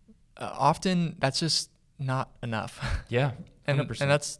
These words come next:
Speaker 1: that's the reality. Like, and not only is it not enough, but I, I think m-, a lot of people can use that,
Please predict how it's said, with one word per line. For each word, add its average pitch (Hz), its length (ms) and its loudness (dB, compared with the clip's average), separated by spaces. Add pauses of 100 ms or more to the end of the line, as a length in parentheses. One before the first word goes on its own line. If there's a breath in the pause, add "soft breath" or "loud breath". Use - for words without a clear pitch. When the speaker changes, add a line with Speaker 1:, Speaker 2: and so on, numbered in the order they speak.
Speaker 1:
that's 156 200 6
the 175 100 2
reality. 127 380 6
Like, 117 280 2 (340 loud breath)
and 139 240 2 (100)
not 147 220 4
only 156 260 2
is 135 120 2
it - 100 -2
not 127 160 2
enough, 127 160 0
but - 100 -6
I, 127 80 0 (200)
I - 40 -6
think 214 320 2
m-, 139 200 -6
a 135 80 0
lot 127 300 2
of 147 80 -2
people 180 260 2
can 131 220 -4
use 135 280 0
that, 127 400 0